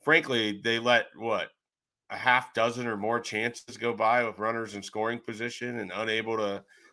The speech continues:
to kinda get those guys in, and you give away sort of a close game there. So I, um, you know, they, not only did Nebraska go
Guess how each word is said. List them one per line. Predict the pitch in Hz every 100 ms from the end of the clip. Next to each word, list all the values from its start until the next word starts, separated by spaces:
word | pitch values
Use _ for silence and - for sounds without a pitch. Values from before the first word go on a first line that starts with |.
| _
to | 113
kinda | 127 117
get | 110 113
those | 117 98
guys | 113 107
in, | 104 113
and | 113 101
you | 95
give | 107
away | 104 101 107
sort | 113 107
of | 95
a |
close | - 107 104
game | - 101 113 107
there. | 87 85 -
So | 110 107 98 - - _ -
I, | 117 127 127
um, | 123 117 104 90 78 _ _ _ _ -
you | 143
know, | 101
they, | 110 113 110 104 - _ _ _ _ _
not | 143 165
only | 180 175
did | 147 131
Nebraska | 117 123 123 -
go | 113 113 110 98